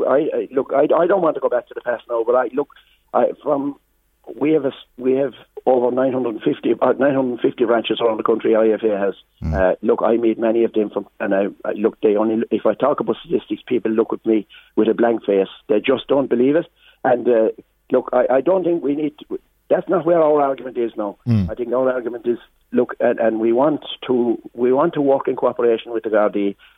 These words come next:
Speaker 1: And as I said yesterday, this is not a Garda bashing exercise. This is a s-, this is support. We need the community because in the past, <clears throat> in the past there was,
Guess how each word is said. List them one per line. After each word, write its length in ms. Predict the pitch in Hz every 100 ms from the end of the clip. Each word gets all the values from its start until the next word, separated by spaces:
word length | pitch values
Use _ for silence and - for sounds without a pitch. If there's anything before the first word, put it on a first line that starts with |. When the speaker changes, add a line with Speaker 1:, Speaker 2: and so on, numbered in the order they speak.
| -
Speaker 1:
And 220 | 110 104 - - 101 104
as 160 | 110
I 140 | 107 104
said 180 | 127 131 - 110
yesterday, 460 | 117 110 117 113 - _ _ -
this 140 | -
is 140 | - 147
not 260 | 131 131 -
a 80 | 101
Garda 460 | 92 107 101 107 95
bashing 320 | - 101 95 101
exercise. 440 | 95 98 95 - -
This 120 | 135 135
is 160 | 123 117 -
a 60 | -
s-, 60 | 98 - - -
this 140 | 175 -
is 100 | 127 -
support. 440 | 117 143 139 160 - - -
We 140 | 143
need 240 | 135 156 151
the 80 |
community 460 | - 127 123 113 107
because 300 | 104 - 139 - - - _ -
in 160 | 170
the 60 | 180
past, 320 | - 156 - -
<clears throat> 420 | - - 127 _ -
in 140 | 190
the 80 | 175
past 280 | 156 143 -
there 100 | 147
was, 180 | 139 131